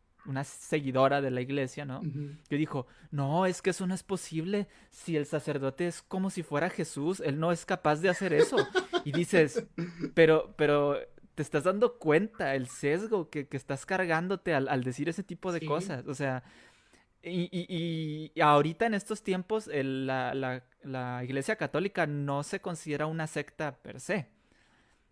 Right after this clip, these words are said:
Speaker 1: Eh,
Speaker 2: Ujú.
Speaker 1: porque para, a-, hay ciertos requisitos específicos para una secta. La, la iglesia católica en estos días y,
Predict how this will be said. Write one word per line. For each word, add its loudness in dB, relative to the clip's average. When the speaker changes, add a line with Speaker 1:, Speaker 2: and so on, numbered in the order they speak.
Speaker 1:
Eh, -2
Speaker 2:
Ujú. -6
Speaker 1:
porque 2
para, 6
a-, 4
hay 6
ciertos 2
requisitos -4
específicos -10
para -4
una -4
secta. -4
La, 0
la 0
iglesia 0
católica -2
en 0
estos -6
días -2
y, -8